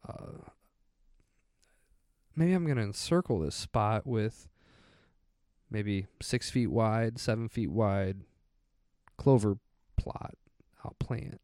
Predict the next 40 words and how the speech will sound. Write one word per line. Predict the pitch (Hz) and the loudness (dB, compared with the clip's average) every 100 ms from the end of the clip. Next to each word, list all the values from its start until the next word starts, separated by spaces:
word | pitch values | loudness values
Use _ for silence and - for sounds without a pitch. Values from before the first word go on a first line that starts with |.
| _ | _
It'll | - - | -18 -6
be | 123 | -2
more | 127 | 2
like | 117 - | 2 0
a | - | -4
path. | - 107 82 - - _ _ - - - - - | 0 0 -2 -10 -18 _ _ -20 -20 -20 -20 -4
So | - | 2
hopefully | 101 131 - 139 | 8 8 8 6
those | 127 120 117 | 8 6 6
deer, | 127 127 | 8 10
as | 117 | 8
they | 110 | 2
filter | - 123 123 | 0 -2 0
through | 113 123 | 0 0
this | 117 113 | 2 -2
transitional | - 107 110 143 - 131 | 0 -4 2 2 4 2
area, | 127 127 | 4 4
they | 117 | 2
feel | 113 - | -2 -6
safe, | - - 139 135 135 117 | -4 4 8 8 8 4
and | 92 | -2
popping | 110 117 135 | 2 4 4
out | 120 123 | 4 4
into | 120 117 | 2 0
my | 117 | 0
little | 117 113 | 0 0
food | 107 131 123 | 0 2 2
plot | 127 120 113 | 4 2 2
isn't | 113 110 | 2 -2
gonna | 113 117 | -4 -4
be | 120 | -4
a | 120 | -4
big | 117 127 | -4 -2
deal. | 147 - - _ _ - | -2 -2 -10 _ _ -6
They | 120 | 0
got | 139 - | 0 -2
cover. | - 165 - | -2 -2 -2
They're | - 113 | -2 0
really | 135 131 131 | 4 2 2
close. | 160 151 - | 0 -2 -4